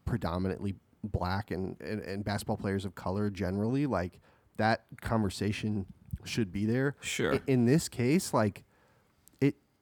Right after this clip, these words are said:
Speaker 1: it does strike me a little strange just as a comment. I don't know exactly what it is. Maybe it's just, like, I feel like the league and basketball and the, the basketball audience in general is so,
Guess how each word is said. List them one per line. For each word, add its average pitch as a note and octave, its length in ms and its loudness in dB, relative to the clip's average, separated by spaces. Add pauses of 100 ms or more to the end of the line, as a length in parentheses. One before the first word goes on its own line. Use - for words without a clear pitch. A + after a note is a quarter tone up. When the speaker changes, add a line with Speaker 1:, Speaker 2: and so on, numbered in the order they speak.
(320)
Speaker 1:
it C3+ 200 4
does D3+ 560 6
strike - 540 0
me D#3+ 140 6
a A#2 80 6
little A#2+ 380 4
strange A#2+ 1000 0 (600)
just - 260 -2
as A#2+ 160 2
a A2+ 40 -2
comment. C3 460 2
I B2 100 2
don't E3+ 140 8
know E3+ 120 8
exactly A2+ 800 2 (420)
what A#2 180 2
it C#3+ 100 4
is. D3 200 4
Maybe C3 200 4
it's E3+ 120 2
just, D#3 180 -2
like, - 160 -2
I A2+ 80 2
feel B2 320 2
like B2+ 220 0
the G#2+ 140 2
league A2+ 460 2
and G#2 180 2
basketball A2 600 0
and G#2+ 300 2
the, G#2+ 220 -2 (140)
the F#2+ 80 -12
basketball G2+ 480 -2
audience A2 400 -2
in F#2+ 140 -2
general A#2 460 0 (380)
is A2+ 160 2
so, B2+ 720 4